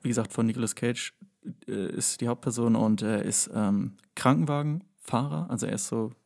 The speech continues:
ja, wie sagt man das? Macht, er ist halt nicht im Krankenhaus, äh, sondern er ist so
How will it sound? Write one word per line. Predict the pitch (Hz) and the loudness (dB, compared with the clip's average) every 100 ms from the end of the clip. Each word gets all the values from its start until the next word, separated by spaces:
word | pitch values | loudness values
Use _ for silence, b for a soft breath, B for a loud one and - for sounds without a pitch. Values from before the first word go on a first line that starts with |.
| _ | _
ja, | 135 131 - | -12 -12 -8
wie | |
sagt | 110 - | -6 -2
man | 104 | -4
das? | - - B B B B B B B B B B B B B _ - | -4 -14 B B B B B B B B B B B B B _ -6
Macht, | 113 - - _ | -6 -6 -18 _
er | 143 - - 135 | -8 -6 0 2
ist | 135 | 4
halt | 135 | 4
nicht | 143 139 - | 4 2 2
im | 143 135 | 2 2
Krankenhaus, | - 151 160 160 | 4 2 2 0
äh, | - - - 123 | -4 -8 -4 -2
sondern | 135 127 131 | 2 2 4
er | 131 | 0
ist | 131 | 0
so | - 127 - | -2 -2 -4